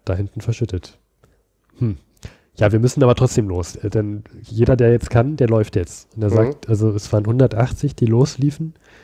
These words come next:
Speaker 1: einundzwanzig kamen an.
Speaker 2: Mhm.
Speaker 1: Und er, ähm, schreibt das richtig, das war so eine Art Wettrennen, richtig. Ähm, es kam ihm vor wie ein Albtraum. Und er sagt auch,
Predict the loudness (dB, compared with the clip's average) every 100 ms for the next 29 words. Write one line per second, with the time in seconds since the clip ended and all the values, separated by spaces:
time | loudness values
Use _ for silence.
0 | _ _ 0 2 2 -2 -4 -2 -2 -4
1 | -2 -4 -2 -6 -6 _ _ -6 -4 -4
2 | -8 _ _ _ _ -20 -10 -2 0 -2
3 | -8 -20 -20 -20 -20 0 4 6 6 4
4 | 4 4 4 2 -6 0 0 2 2 0
5 | 0 -2 -2 0 2 2 2 0 -2 0
6 | 0 0 -2 -4 -2 -4 -6 -6 -6 -8
7 | -12 -8 -6 -4 -6 -10 -6 0 2 2
8 | 0 2 2 2 0 2 2 0 -2 -2
9 | -2 -2 -8 _ -20 _ _ -2 2 4
10 | 2 0 -2 -2 -2